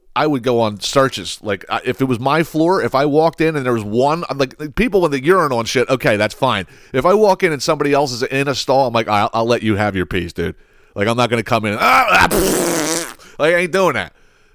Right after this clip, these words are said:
I don't do it anyway, but I'm just saying, like, some people do. Some people,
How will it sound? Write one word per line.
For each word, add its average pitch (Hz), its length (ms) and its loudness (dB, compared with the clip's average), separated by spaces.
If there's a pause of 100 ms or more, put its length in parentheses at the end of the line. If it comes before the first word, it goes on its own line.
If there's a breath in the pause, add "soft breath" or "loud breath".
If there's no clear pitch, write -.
(240 soft breath)
I 127 120 -2
don't 156 140 -2
do 151 140 4
it 143 60 2
anyway, 120 420 -2
but 113 100 0
I'm 123 60 -2
just 123 200 -2
saying, 135 260 2
like, 104 120 -2
some 147 200 0
people 147 240 0
do. 214 260 2
Some 262 240 -2
people, 165 400 -2